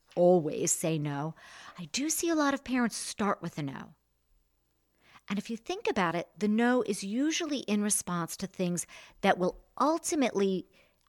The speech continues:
actually be a yes as they mature, whether it's going to the mall unsupervised or a later bedtime or dating. The knee-jerk no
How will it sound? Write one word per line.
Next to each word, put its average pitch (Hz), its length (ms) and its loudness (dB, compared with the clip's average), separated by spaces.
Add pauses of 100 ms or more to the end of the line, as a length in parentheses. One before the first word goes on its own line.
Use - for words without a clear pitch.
actually 226 400 -2
be 269 400 0
a 214 40 2
yes 160 340 -2
as - 180 -6
they 147 140 -4
mature, 185 640 -2 (280)
whether 180 220 2
it's 165 140 -4
going 175 260 -2
to - 80 -8
the 156 80 -6
mall 233 380 2
unsupervised 190 960 0
or 156 120 -4
a 143 60 -4
later 143 260 -8
bedtime 214 680 0
or 160 80 -8
dating. 202 560 -4 (1080)
The 185 80 -2
knee-jerk 294 640 0
no 156 400 -2